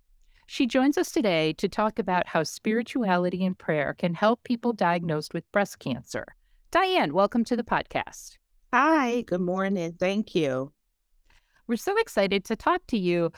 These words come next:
Speaker 1: So I want to ask first, how did you come to create this support group?
Speaker 2: In two thousand, I was hired as the coordinator for the Camden County Screening Project here at Cooper Hospital,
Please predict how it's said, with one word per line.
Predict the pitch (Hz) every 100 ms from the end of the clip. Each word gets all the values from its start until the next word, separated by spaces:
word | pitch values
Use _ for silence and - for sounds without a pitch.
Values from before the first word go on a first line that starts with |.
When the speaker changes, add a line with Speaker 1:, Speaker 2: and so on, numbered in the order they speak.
| - -
Speaker 1:
So | - 370
I |
want | 359 403 415
to |
ask | 277 277 -
first, | - 277 254 - -
how | 220 254 302
did | 330 330 -
you | 370
come | - 247 220 202 202 -
to | - 220 214 214 -
create | - 226 226 220
this | 190 -
support | 190 - 185 -
group? | 120 - - _ _ _ _ _ _ -
Speaker 2:
In | 226
two | 202 - 320 427 -
thousand, | 196 208 208 - 131 120 143 160 196 - -
I | 190
was | 220
hired | - 185 185 180
as | 180
the | 175
coordinator | - 180 175 170 170
for | - 160
the | 156
Camden | 214 160 160
County | 190 160 160 156
Screening | - 196 214 190
Project | 147 127 - 135 -
here | 165 156
at | 143 -
Cooper | 160 - 147
Hospital, | 147 139 - - 139 127 139